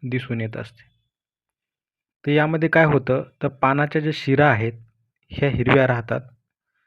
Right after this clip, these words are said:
पानाच्या दोन शिरामधला भाग जो आहे, तो पिवळा पडतो.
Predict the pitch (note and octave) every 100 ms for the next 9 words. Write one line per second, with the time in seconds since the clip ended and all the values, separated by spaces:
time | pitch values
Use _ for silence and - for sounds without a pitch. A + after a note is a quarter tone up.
0 | _ _ _ _ _ _ _ - C#3+ D3+
1 | D3 D#3+ - - D#3+ F3+ F3 - C#3 E3
2 | E3+ D#3+ E3 D#3 B2+ C3+ C3 C3 B2+ C3+
3 | C3+ D3 - B2 B2 A#2 A2 F#2+ A2